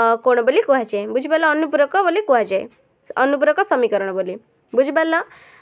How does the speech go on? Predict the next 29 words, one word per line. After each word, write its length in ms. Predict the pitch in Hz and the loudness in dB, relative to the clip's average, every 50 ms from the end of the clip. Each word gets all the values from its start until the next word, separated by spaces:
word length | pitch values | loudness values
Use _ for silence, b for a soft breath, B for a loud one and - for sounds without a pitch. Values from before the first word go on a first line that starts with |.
| b b - | b b -2
ଅ, 80 | 226 220 226 226 226 220 220 233 233 233 - _ _ _ _ | 0 2 2 4 2 2 0 0 -4 -8 -12 _ _ _ _
ତେବେ 160 | 277 294 320 | 2 4 4
ନେକ୍ସଟ 240 | 320 311 339 359 - | 4 2 -2 0 0
ଦେଖ, 160 | 359 330 330 359 392 587 587 - _ | -2 -2 0 0 -2 -2 -2 -6 _
ନଅ 160 | 370 262 262 277 | 0 0 2 2
ନମ୍ବର। 320 | 294 311 320 320 339 392 587 - _ | 2 0 0 2 0 0 0 -2 _
ନଅ 120 | 302 277 277 | 0 0 0
ନମ୍ବରରେ 280 | 285 294 294 302 311 | 0 0 0 0 0
କ'ଣ 160 | 311 311 302 285 | 0 0 -2 -2
ଦେଲା? 220 | 247 240 247 285 392 - b b b b b b b b - | 0 0 2 2 0 -2 b b b b b b b b -4
ନଅ 120 | 302 302 | 0 2
ନମ୍ବର 260 | 330 359 381 349 339 269 | 4 4 4 2 2 0
ଦେଲା, 220 | 254 254 269 302 330 320 _ _ _ _ _ - | 0 0 2 0 0 -2 _ _ _ _ _ -2
ଗୋଟିଏ 340 | 226 269 294 285 - 370 381 | 0 0 2 2 2 0 2
ଦ୍ୱିଘାତ 380 | 311 320 285 226 254 330 330 370 370 359 359 | 2 0 0 2 0 0 2 2 0 0 0
ପଲିନୋମିଆଲ 580 | 302 294 294 320 330 339 311 269 247 247 277 339 - _ _ | -2 -2 -2 -2 -2 0 0 2 2 0 0 -4 -8 _ _
ପି 100 | 302 294 330 359 | -2 0 2 2
ଏକ୍ସର 360 | 330 277 - - - 254 240 240 285 359 b b b b b b b b _ - | 2 2 0 -4 -2 0 0 0 0 -2 b b b b b b b b _ -12
ଜିରୋ 380 | 240 214 233 262 302 285 330 349 | -8 -4 0 0 2 4 2 2
ଦ୍ୱୟ 420 | 294 262 294 285 262 240 240 262 - - _ _ _ | 2 2 0 2 2 2 0 -2 -4 -10 _ _ _
ତିନି 360 | - 285 285 302 349 370 381 370 | 0 2 4 4 4 4 4 4
ଓ 100 | 339 330 | 4 2
ମାଇନସ୍ 460 | 339 302 285 262 262 285 302 339 - 359 | 2 2 0 0 0 -2 -4 -2 0 0
ଏକ 160 | 339 339 320 | 0 0 0
ହେଲେ 220 | 381 359 311 294 294 | 0 2 2 2 2
ସମ୍ପୃକ୍ତ 440 | 294 302 269 269 262 - 349 339 - 359 | 2 0 -2 -2 -4 -6 -6 -4 -6 -6
ସମୀକରଣଟି 680 | 330 - 294 285 285 285 302 302 311 311 320 330 359 | -2 -2 -2 -2 -2 0 0 0 2 0 0 -2 -6
ସ୍ଥିର 240 | 359 - 277 226 214 | -2 -2 0 0 0
କର। 180 | 196 - 190 - | 0 -2 -4 -6